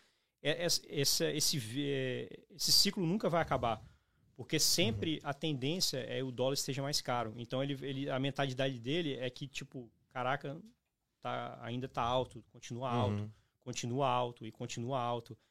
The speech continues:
Speaker 1: E aí ele vai mandando dinheiro s-, infinito sem parar, porque esse troço nunca desce. Entendeu?
Speaker 2: Uhum.
Speaker 1: E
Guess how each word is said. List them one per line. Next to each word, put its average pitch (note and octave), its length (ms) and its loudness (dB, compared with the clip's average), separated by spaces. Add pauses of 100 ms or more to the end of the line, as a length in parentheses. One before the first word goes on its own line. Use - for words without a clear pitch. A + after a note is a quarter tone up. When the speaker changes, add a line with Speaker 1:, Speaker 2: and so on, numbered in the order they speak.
(320)
Speaker 1:
E A#2+ 40 -4
aí A#2+ 60 4
ele B2+ 100 2
vai C3 180 4
mandando D3 360 0
dinheiro C#3 220 0
s-, - 200 4
infinito D3+ 460 -2
sem D#3+ 140 -2
parar, D3+ 300 0
porque D3+ 220 -12
esse D#3 160 2
troço D#3+ 280 -2
nunca E3+ 180 -4
desce. D#3+ 400 2 (720)
Entendeu? A#2 320 -8 (360)
Speaker 2:
Uhum. A#2+ 60 -20 (120)
Speaker 1:
E B2 840 -2